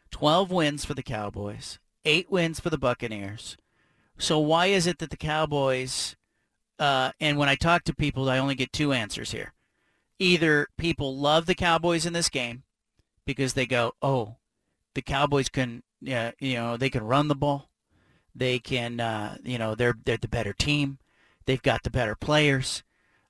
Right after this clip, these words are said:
Uh, but, uh, Tom Brady's on the other side and the home field's on the other side.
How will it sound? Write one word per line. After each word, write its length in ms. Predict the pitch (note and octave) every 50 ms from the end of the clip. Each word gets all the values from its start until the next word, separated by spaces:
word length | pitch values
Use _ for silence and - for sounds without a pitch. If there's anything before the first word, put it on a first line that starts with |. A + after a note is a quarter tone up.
| _ -
Uh, 400 | C#3 C3+ B2+ B2 B2 A#2+ A#2 A2+ - - -
but, 440 | C3 A#2+ D#3 D3 C#3+ C#3 C3+ - - _ _ _ _ _ _ _ _ - - - _ _ _ -
uh, 260 | - C3+ B2 A#2+ B2+ -
Tom 240 | - D#3+ D#3+ D#3+
Brady's 320 | D#3 E3 E3+ F3 E3 D3+ D3
on 80 | D3+
the 100 | C#3+ C#3
other 140 | C#3+ D3 D3+
side 400 | C#3+ - D#3+ D3+ D3+ D3 C#3+ - -
and 260 | - D3 C#3 C3+ C3 C3
the 60 | B2+
home 240 | D3+ E3 D#3+ D#3 -
field's 340 | - G#3 G#3+ G#3 F3+ -
on 100 | C#3 A#2+
the 100 | A#2+ A#2+ A#2+
other 100 | A2+ A2+
side. 360 | - - C#3 B2+ B2+ C3+ -